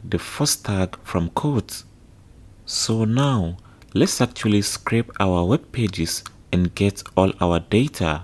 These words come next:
at the same time. And to do that, we're gonna create a loop inside our parse function here. So I'm gonna say for quote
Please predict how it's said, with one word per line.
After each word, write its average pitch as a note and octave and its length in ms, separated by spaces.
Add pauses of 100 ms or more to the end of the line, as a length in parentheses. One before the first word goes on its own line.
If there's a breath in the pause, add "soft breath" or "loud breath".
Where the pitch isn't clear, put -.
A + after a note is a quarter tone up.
at F2 160
the - 80
same E3 300
time. E2 320 (680)
And A#2 400
to - 160
do G3 200
that, F2 360 (240 loud breath)
we're G#2+ 140
gonna A3 140
create A2+ 460
a F#2+ 60
loop F#2 480 (100)
inside F#2+ 600
our E2 180
parse F2+ 380
function C3 500
here. D2 300 (640 soft breath)
So C#3 500
I'm A#2 180
gonna F3 200
say F2 420 (400 soft breath)
for G2 220
quote - 560